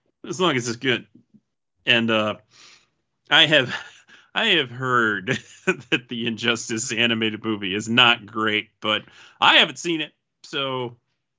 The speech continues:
I will enjoy the suffering, I think. <laughs> But, uh, Justice League versus the Fatal Five,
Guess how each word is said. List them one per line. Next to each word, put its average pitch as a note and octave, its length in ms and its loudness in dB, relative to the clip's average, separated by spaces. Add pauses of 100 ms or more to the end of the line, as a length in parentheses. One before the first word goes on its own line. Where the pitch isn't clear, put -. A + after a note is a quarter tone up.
(320)
I G3 180 6
will D3 320 -2
enjoy B2 480 -4
the C#3+ 80 -6
suffering, A2 640 -4
I A2 80 -6
think. A#2+ 480 -6 (600)
<laughs> C#4+ 80 -6 (1700)
But, A#2+ 200 2
uh, A2 200 -2
Justice C#3+ 400 0
League D3+ 100 2
versus C#3+ 240 0
the B2+ 100 -6
Fatal D3 280 6
Five, C#3+ 300 6